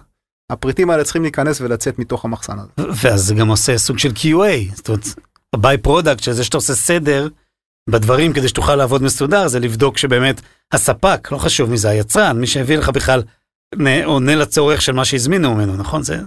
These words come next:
Speaker 1: לגמרי.
Speaker 2: מהמם.
Speaker 1: לפעמים אתה מזמין אלף ממשהו. בא-, באים עשר קופסאות, בכל קופסה אמורים להיות מאה. רק כשאתה פותח ומוציא החו-, הכל החוצה, רק אז אתה יודע אם באמת יש שם מאה. אם, אם לא הוצאת, איך אתה יודע? זה עדיין יישאר סגור על משטח,
Speaker 2: אוקיי.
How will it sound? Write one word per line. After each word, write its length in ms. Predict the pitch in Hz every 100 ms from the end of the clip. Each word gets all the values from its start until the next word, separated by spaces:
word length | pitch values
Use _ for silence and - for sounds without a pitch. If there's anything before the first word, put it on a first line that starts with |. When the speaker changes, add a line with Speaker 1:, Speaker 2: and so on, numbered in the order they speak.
| -
Speaker 1:
לגמרי. 380 | 123 131 151 101 - 117
Speaker 2:
מהמם. 180 | 101
Speaker 1:
לפעמים 280 | 117 131 147
אתה 140 | 156 139
מזמין 440 | 127 143 156 160 - _ _ _ -
אלף 260 | 175 156 143
ממשהו. 360 | 131 117 - - _
בא-, 260 | 139 139 165
באים 440 | 139 143 175 180 175 _
עשר 220 | 165 175
קופסאות, 460 | 147 151 - 110 107
בכל 240 | 120 170 156
קופסה 260 | 143 156
אמורים 260 | 147 143 147
להיות 200 | 139 -
מאה. 140 | 120 101 - 135
רק 140 | 196
כשאתה 140 | - 247
פותח 360 | 180 - 208 139
ומוציא 400 | 131 135 - 196
החו-, 240 | - 180 208
הכל 220 | 190 180
החוצה, 300 | 233 220 156
רק 180 | 208 226
אז 100 | 208
אתה 100 | 190
יודע 160 | 196
אם 60 | 185
באמת 260 | 175 185
יש 100 | 185
שם 120 | 180 190
מאה. 160 | 156 110 _ _
אם, 200 | 147 190 185 _ _ -
אם 60 | 175
לא 60 | 180
הוצאת, 260 | 175 160
איך 120 | 151
אתה 80 | -
יודע? 180 | 131 123 - -
זה 80 | 127
עדיין 200 | 160 160
יישאר 220 | 170 160
סגור 320 | 165 160 165
על 60 | 156
משטח, 420 | - 190 185 - _ 127
Speaker 2:
אוקיי. 180 | -